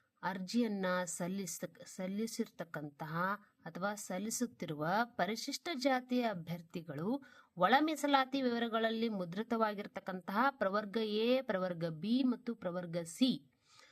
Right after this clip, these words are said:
ಅಂದ್ರೆ ನಾವು ಜಾತಿ ಪ್ರಮಾಣ ಪತ್ರವನ್ನ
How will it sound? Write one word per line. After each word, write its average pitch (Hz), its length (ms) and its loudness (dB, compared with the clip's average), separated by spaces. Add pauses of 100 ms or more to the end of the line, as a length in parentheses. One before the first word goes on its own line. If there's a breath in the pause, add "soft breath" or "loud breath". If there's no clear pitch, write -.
(160 soft breath)
ಅಂದ್ರೆ 180 300 0
ನಾವು 247 280 4
ಜಾತಿ 208 420 2
ಪ್ರಮಾಣ 262 400 4
ಪತ್ರವನ್ನ 247 600 2